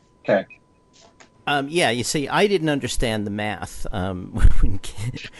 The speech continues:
Speaker 2: when Ken
Speaker 1: <laughs>
Speaker 2: explained it, so I just thought we had to pick, uh, you know,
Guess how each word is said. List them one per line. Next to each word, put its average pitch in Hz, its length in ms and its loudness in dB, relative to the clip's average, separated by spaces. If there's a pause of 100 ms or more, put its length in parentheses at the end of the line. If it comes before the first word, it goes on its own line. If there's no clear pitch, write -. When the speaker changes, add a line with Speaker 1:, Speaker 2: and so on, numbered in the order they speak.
(160)
Speaker 2:
when 123 160 0
Ken 127 260 2
Speaker 1:
<laughs> 104 80 -6
Speaker 2:
explained 170 400 0
it, 123 200 0
so 120 420 -2
I 131 240 0
just 123 400 -4
thought 117 440 -2
we 117 180 0
had 110 260 0
to 127 80 -4
pick, - 560 0
uh, 98 400 -2
you 113 100 -4
know, 95 180 -2